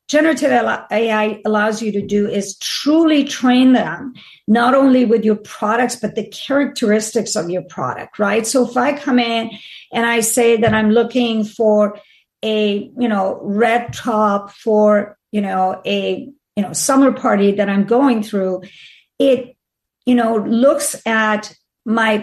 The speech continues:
previous shopping experience and shopping habits. It knows that I like certain styles and, and not every single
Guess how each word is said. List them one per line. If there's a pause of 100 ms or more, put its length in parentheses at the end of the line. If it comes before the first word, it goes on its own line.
previous
shopping
experience
and
shopping
habits. (320)
It
knows
that
I
like
certain
styles
and, (380)
and
not
every
single